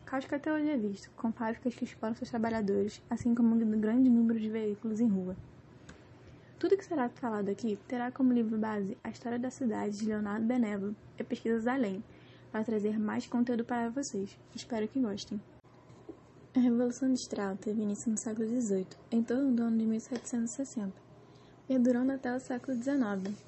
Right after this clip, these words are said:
tendo sua origem na Inglaterra. Mas você sabe por que a Inglaterra foi pioneira na Revolução? Ela já realizava grandes trabalhos em larga escala.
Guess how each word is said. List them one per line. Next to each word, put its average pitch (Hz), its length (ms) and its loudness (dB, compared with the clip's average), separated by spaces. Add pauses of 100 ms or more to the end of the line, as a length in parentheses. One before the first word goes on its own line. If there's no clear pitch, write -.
tendo 220 220 0
sua 240 140 0
origem 214 240 0
na 220 100 -2
Inglaterra. 220 580 -2 (720)
Mas 254 120 2
você 285 180 -2
sabe 320 220 2
por 262 120 -2
que - 160 -6
a 208 40 -2
Inglaterra 196 340 0
foi 202 100 -2
pioneira 196 380 0
na 190 100 -2
Revolução? 190 640 -4 (920)
Ela 226 120 -2
já 220 140 0
realizava 202 540 0
grandes 202 360 -2
trabalhos 214 400 -2
em 214 60 -4
larga 202 240 -4
escala. 180 460 -4